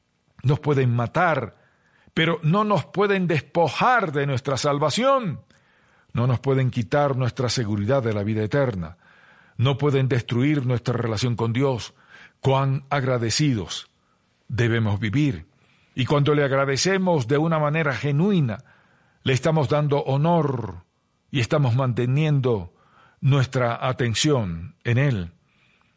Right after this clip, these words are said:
La tercera razón por la que debemos agradecerle en todo momento es porque nos ayuda a vivir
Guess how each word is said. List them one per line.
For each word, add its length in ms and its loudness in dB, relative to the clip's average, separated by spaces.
La 140 0
tercera 500 0
razón 540 0
por 240 2
la 180 2
que 120 0
debemos 420 0
agradecerle 760 0
en 120 0
todo 280 0
momento 560 0
es 80 0
porque 580 0
nos 300 0
ayuda 560 2
a 40 0
vivir 560 0